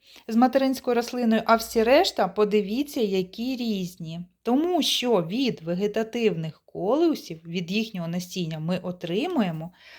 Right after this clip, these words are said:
абсолютно різні і не схожі з ним рослини. Це дуже цікавий процес, тому що якщо насіяти дуже багато насіннячка, то можна отримати якийсь прямо красивезний супер-пупер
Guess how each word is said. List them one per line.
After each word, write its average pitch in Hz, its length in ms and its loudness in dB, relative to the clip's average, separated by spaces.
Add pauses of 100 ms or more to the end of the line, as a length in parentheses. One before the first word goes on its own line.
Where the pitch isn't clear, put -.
(340)
абсолютно 320 880 0 (440)
різні 277 680 0
і 208 340 -2
не 185 160 0
схожі 247 720 0
з 208 100 -2
ним 214 380 2 (1000)
рослини. 214 840 2
Це 254 240 4
дуже 220 400 2
цікавий 208 500 2
процес, 233 460 0
тому 302 220 0
що 285 140 -2
якщо 269 340 0
насіяти 233 580 0
дуже 175 380 -2
багато 160 800 -4 (440)
насіннячка, 339 640 0
то 254 140 -2
можна 359 340 2
отримати 311 500 0
якийсь 277 340 -2
прямо 233 540 0 (300)
красивезний 214 680 4
супер-пупер 214 840 -4